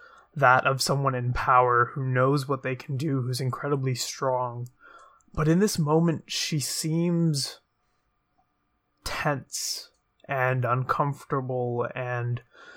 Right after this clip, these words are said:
you can tell that her hair is just a little bit of a mess and that she's been crying.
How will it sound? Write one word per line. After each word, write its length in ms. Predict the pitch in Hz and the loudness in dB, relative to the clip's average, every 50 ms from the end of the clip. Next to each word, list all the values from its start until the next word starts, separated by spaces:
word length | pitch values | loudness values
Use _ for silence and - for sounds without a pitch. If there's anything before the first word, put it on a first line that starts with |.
| - _ _ | -20 _ _
you 100 | - 143 | -6 -4
can 180 | - 147 135 131 | -2 0 -2 0
tell 280 | - - 147 151 160 | 0 2 4 4 6
that 160 | 143 143 131 - | 4 4 0 -2
her 200 | - 139 135 123 | -4 -4 -4 -4
hair 520 | 110 - 143 139 139 147 143 139 139 135 | -4 -2 -2 0 2 2 2 2 2 2
is 400 | - - 131 127 127 123 123 120 | 0 -2 -2 -4 -4 -6 -8 -8
just 420 | - - 139 123 127 123 - - - | -6 -4 -2 -2 -2 -2 -4 -4 -4
a 60 | 131 | -4
little 240 | 127 127 127 131 131 | -2 0 0 0 0
bit 140 | 127 135 131 | 0 0 -2
of 60 | 127 | -2
a 80 | 127 131 | -2 -4
mess 560 | 135 139 143 147 147 135 127 - - - - - | -2 -2 -2 -2 -2 -2 -4 -6 -10 -10 -10 -12
and 360 | - 135 127 127 127 123 123 | -12 -10 -8 -6 -4 -2 0
that 200 | 127 123 123 - | -2 -2 -2 -6
she's 460 | - - - - 139 131 127 127 127 123 | -10 -12 -10 -10 -10 -10 -8 -8 -8 -8
been 220 | 123 131 127 123 | -6 -4 -4 -4
crying. 800 | - - - 143 131 131 131 131 127 123 123 120 - 143 147 | -6 -6 -6 -6 -4 -4 -4 -6 -6 -6 -6 -8 -8 -10 -12